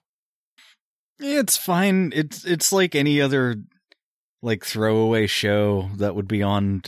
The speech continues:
any other network. Like, it, I don't know, it's fine.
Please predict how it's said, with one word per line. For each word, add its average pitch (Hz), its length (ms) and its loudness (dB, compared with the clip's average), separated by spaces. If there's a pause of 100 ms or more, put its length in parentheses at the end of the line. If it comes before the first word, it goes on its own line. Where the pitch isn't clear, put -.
any 107 240 0
other 101 240 0
network. 95 640 -4 (800)
Like, 90 180 -8
it, 92 60 -8 (1300)
I 143 280 0
don't 131 380 -2
know, 117 180 2
it's - 180 -2
fine. 127 640 0